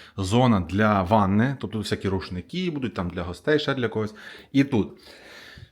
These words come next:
Єдине, що я не знаю, чи мені вдасться зробити з паркета ось тут, тому що якщо він буде тут, я не знаю, типу, це треба опори класти. Коротше, я думаю, що це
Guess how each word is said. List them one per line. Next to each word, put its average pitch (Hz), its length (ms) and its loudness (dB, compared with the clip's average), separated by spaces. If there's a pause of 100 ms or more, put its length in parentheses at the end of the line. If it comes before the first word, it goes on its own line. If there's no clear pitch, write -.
(220)
Єдине, 151 680 6
що - 160 4
я 123 220 6
не 175 100 6
знаю, 151 340 6
чи 113 180 2
мені 123 220 6
вдасться 120 480 2
зробити 107 380 2
з - 60 -6
паркета 110 580 0
ось 220 320 4
тут, 180 340 4
тому 110 180 2
що 107 260 0
якщо 113 320 4
він 107 180 4
буде 107 180 2
тут, 95 240 -4
я 104 100 4
не 107 100 6
знаю, 101 280 4
типу, - 220 -4
це 98 100 -6
треба 113 200 4
опори 131 500 4
класти. 110 420 2
Коротше, 123 300 4
я 110 100 4
думаю, 131 280 4
що - 140 -4
це 120 280 2